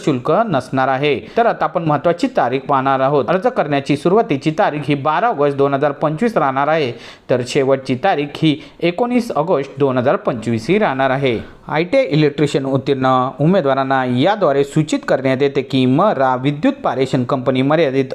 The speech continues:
औदा संवसू विभाग बांबळेश्वर कार्यालयामार्फत सन पंचवीस व सव्वीस या कालावधीसाठी शिकाऊ उमेदवार म्हणजेच अप्रेंटिस उमेदवारांना एका वर्षाच्या प्रशिक्षणासाठी खालील अटी व शर्ती अधीन राहून कराराबद्ध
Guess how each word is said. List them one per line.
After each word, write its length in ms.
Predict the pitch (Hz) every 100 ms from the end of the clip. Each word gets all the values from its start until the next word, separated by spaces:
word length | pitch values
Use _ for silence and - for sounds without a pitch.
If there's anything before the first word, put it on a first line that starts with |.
| -
औदा 440 | 180 208 139 127 127
संवसू 720 | - 180 196 208 175 160 139
विभाग 340 | 156 156 135 135 123
बांबळेश्वर 600 | 131 131 127 123 135 120
कार्यालयामार्फत 1120 | 139 127 127 127 127 127 147 - 165 147 -
सन 200 | 160 143
पंचवीस 460 | 180 180 214 135
व 100 | 151
सव्वीस 480 | 143 170 165 147 139
या 120 | 143 - - - -
कालावधीसाठी 760 | 185 247 202 147 151 160 143
शिकाऊ 460 | - 156 214 233 214 135
उमेदवार 520 | 147 147 147 175 135
म्हणजेच 340 | 135 131 131
अप्रेंटिस 520 | 135 135 233 190 175 -
उमेदवारांना 500 | 143 139 170 170 143 -
एका 240 | 147 147 262
वर्षाच्या 480 | 160 139 139 143 139 - - -
प्रशिक्षणासाठी 880 | 180 180 262 - 185 160 185 165 151 -
खालील 280 | 165 240
अटी 220 | 170 147 147
व 120 | 147
शर्ती 500 | 147 196 180 165 156 - -
अधीन 320 | 160 214 269
राहून 260 | 165 143 151
कराराबद्ध 840 | 151 214 226 147 143 170 135 143